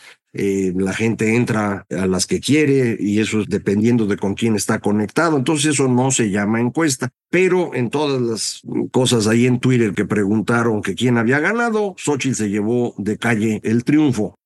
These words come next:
en cosas que no tienen validez estadística, insisto. En las encuestas telefónicas que tenemos de Massive Caller,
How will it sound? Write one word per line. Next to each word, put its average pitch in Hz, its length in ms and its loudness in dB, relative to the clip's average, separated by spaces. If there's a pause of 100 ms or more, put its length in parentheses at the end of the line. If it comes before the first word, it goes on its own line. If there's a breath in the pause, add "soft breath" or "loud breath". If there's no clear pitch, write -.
(120)
en 127 180 0
cosas 123 340 0
que 98 160 -4
no 110 180 -2
tienen 120 380 0
validez 101 460 -2
estadística, 123 760 0
insisto. 117 420 -4 (540)
En 226 260 2
las 185 440 0
encuestas 170 800 0
telefónicas 151 1120 -2 (120)
que 110 440 2
tenemos 151 680 2
de 95 200 2
Massive 127 480 4
Caller, 160 360 2